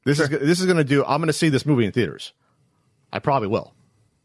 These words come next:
Speaker 1: I'm, I'm, the humor just from the trailer looks like it's on point. You got, you,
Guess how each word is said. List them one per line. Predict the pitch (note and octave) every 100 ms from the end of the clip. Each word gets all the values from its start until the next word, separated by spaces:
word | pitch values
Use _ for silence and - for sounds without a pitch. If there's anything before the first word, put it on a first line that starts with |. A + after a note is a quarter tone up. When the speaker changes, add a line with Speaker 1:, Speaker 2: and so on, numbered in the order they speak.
| _
Speaker 1:
I'm, | - G#2+
I'm, | A#2+ A2+
the | C3 B2+ A#2+
humor | - F#3 F3 C3
just | - D3
from | C#3+
the | B2
trailer | D#3 C#3+
looks | A2+ -
like | A2+
it's | G#2 A#2+
on | G#2+
point. | - F#2+ - _ _ _ _ _ _
You | -
got, | D3 C#3
you, | C#3